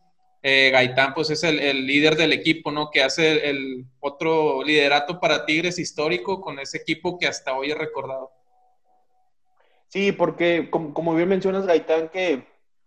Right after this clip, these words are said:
Speaker 2: llegó con algunas dudas,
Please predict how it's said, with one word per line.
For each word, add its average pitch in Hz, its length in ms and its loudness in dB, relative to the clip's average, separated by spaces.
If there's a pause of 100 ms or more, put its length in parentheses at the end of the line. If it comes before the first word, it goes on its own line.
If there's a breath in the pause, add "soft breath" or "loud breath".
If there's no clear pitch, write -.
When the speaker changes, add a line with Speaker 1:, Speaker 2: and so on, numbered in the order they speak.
(480)
Speaker 2:
llegó 151 400 2
con 226 320 2
algunas 160 600 -2
dudas, 175 580 0